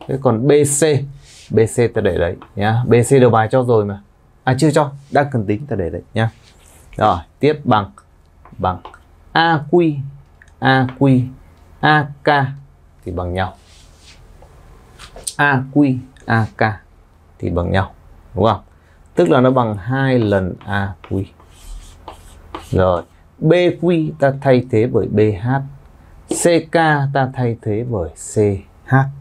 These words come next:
Vậy nó bằng B C cộng B C, đây là hai lần B C. Được chưa? Vậy ta có một cái mối quan hệ đẹp,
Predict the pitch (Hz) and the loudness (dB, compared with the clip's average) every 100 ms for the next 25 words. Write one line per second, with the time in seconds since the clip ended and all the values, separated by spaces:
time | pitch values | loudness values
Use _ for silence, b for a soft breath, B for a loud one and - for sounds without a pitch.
0 | - - - 98 95 85 104 98 104 98 | -4 -2 0 0 0 4 4 4 2 0
1 | 98 - 110 101 107 98 98 90 82 101 | 0 0 0 0 0 0 0 -2 -4 -4
2 | 95 87 85 87 85 82 90 - - - | -4 -4 -2 -4 -4 -10 -10 -16 -20 -20
3 | - - - - - - - - - - | -20 -20 -20 -20 -20 -20 -20 -20 -20 -20
4 | - - - - - 113 107 107 98 107 | -20 -20 -20 -20 -10 -4 0 0 0 -2
5 | 101 107 110 - 107 107 101 104 104 127 | 0 0 0 0 -2 0 0 0 0 0
6 | 120 110 120 107 | 0 2 2 2